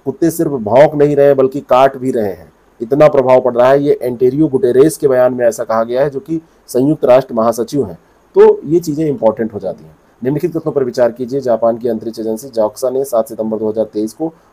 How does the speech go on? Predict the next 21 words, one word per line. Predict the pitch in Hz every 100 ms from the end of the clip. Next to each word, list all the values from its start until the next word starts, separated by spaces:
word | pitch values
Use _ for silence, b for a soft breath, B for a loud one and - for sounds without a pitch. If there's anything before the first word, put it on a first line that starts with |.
| 113
मून | 135 175
मिशन, | 156 131 104 78 _ _
मून | 123 156 208 202 - _ -
स्नाइडर | - 127 131 135
इसको | 131 -
कहते | 107 95 -
हैं, | 78 _ _ -
मून | 139 190 - 135
स्नाइडर | 127 117 117 127
को, | 120 127 143 _ _ _
स्नाइपर | - 139 135 151 - -
है, | 98
sorry, | 82 92 78 _ 107
मून | 135 196 -
स्नाइपर, | 139 - 123 127 - - - _ _ _ 117
स्नाइडर | 110 117 131 151
नहीं | 135 131
है, | 156 -
स्नाइपर | 131 135 123 120 113 - _ _ _ _
है | 143
ना, | 180